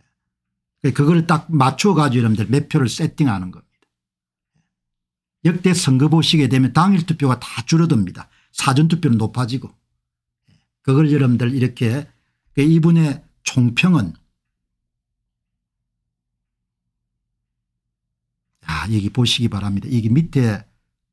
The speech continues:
대단히 중요한 이야기가 나오네요. 사월 십일 일 여덟 시에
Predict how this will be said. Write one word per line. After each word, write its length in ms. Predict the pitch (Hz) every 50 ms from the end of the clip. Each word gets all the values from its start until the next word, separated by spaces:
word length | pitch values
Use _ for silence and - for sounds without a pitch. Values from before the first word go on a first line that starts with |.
| _ _ _ _ _ _
대단히 300 | - 113 110 127 143 135 131
중요한 460 | - - 120 117 117 127 156 180 190
이야기가 380 | 180 185 185 185 165 147 113 98
나오네요. 600 | 95 90 87 87 90 92 98 101 95 87 - _ _ _ _ _ _ _ _ _ _ _ _ _ _ _ _ _ _ _ _ _ _ _ _ _ _ _ _
사월 540 | _ - - - 120 117 123 147 156 170 170
십일 420 | 160 - - - 156 131 160 151
일 300 | 170 170 151 151 - - _ _ _ _ _ _ _ _ _ _ _ _ _ _ _ _ _ _
여덟 300 | 131 156 196 185 190 165
시에 580 | 131 - - - 139 123 120 135 156 165 160 -